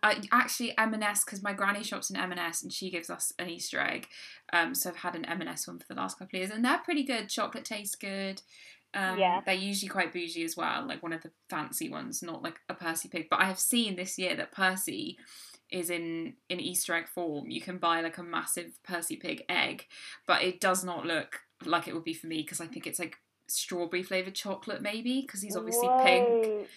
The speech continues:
Speaker 1: So it's quite
Speaker 2: Yeah.
Speaker 1: a niche, niche egg. But if anyone wants to check it out. <laughs>
Speaker 2: Yeah, maybe we should do a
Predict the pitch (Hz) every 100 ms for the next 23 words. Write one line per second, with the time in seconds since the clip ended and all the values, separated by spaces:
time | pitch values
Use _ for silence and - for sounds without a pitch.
0 | - - 185 202 233 240 240 240 233 214
1 | 220 - 196 185 185 - - - 165 160
2 | 160 - _ _ 208 185 - - 202 226
3 | 226 220 214 - - - 202 - 208 185
4 | 190 214 - - - - - - - 285
5 | - 359 - 240 277 233 262 359 370 -
6 | 453 - 339 285 269